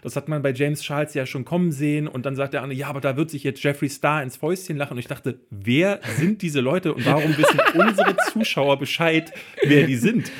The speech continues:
Speaker 1: Und also
Speaker 2: Die
Speaker 1: das
Speaker 2: sind riesig. Ich glaub, wir sind einfach nicht in der Beauty-Community
Speaker 1: wir sind da
Speaker 2: unterwegs.
Speaker 1: null drin, aber die sind halt nicht nur eben die größten, äh, weltweit, sondern eben, äh, da gab's wohl noch, äh, Vorgeschichten. Und, äh, Teddy Westbrook hat am Anfang des Videos halt einen Zusammenschnitt drin, ähm, wo sie halt, und das,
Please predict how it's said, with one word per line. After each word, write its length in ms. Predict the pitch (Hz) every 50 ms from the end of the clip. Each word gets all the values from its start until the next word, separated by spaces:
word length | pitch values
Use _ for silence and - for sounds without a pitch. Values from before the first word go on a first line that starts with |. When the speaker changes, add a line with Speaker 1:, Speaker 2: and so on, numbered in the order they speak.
| - - - - -
Speaker 1:
Und 280 | - 147 143 - -
also 200 | - 147 131 220
Speaker 2:
Die 60 | 247
Speaker 1:
das 80 | 269 233
Speaker 2:
sind 100 | 214 202
riesig. 500 | 185 160 202 262 311 330 220 196 190 -
Ich 80 | 175 151
glaub, 160 | 202 185 175
wir 120 | 180 185
sind 120 | 185 240 233
einfach 200 | 220 185 185 185
nicht 120 | 190 180
in 60 | 170
der 80 | 165 156
Beauty-Community 560 | 156 185 233 285 302 - 202 170 165 160 147
Speaker 1:
wir 40 | 147
sind 80 | 165 165
da 60 | 143
Speaker 2:
unterwegs. 220 | 131 143 131 139
Speaker 1:
null 140 | 156 196 -
drin, 260 | - 135 143 185 175
aber 100 | 135 117
die 80 | 123 127
sind 200 | 120 135 131 139
halt 160 | 131 123 135
nicht 180 | 127 131 - -
nur 240 | 147 139 139 - -
eben 200 | 120 131 123 -
die 120 | 147 -
größten, 760 | - - - 113 117 117 - - - 165 180 190 196 - -
äh, 340 | 139 143 139 135 131 131 113
weltweit, 480 | 120 117 120 - 110 101 117 160 165
sondern 280 | - 135 135 135 131 127
eben, 320 | - 117 127 131 131 123 - - -
äh, 220 | - 117 113 110 110
da 40 | 110
gab's 240 | 113 131 - -
wohl 100 | - 120
noch, 260 | 113 113 113 - - -
äh, 140 | 120 104 95
Vorgeschichten. 560 | - - 107 123 139 135 - 151 - - 127
Und, 180 | 123 120 120 - - - - - - - - -
äh, 260 | - - 110 107 110 107
Teddy 260 | - - 127 147 117
Westbrook 340 | 135 - - - 180 151 -
hat 100 | 147 -
am 100 | 113 113
Anfang 320 | - - 170 180 - 151
des 200 | 117 104 101 101 95
Videos 440 | 98 92 90 - - - - - -
halt 220 | 107 101 - - -
einen 300 | 104 110 110 107 104 98
Zusammenschnitt 640 | 95 - 101 92 104 131 127 - 117 101 98 -
drin, 340 | 98 98 101 110 117 131 - -
ähm, 420 | - 104 104 101 101 101 101 - 113 104
wo 120 | 104 117
sie 200 | 113 117 117 107
halt, 300 | 107 107 107 101 - -
und 140 | - 135 107
das, 220 | 113 - - -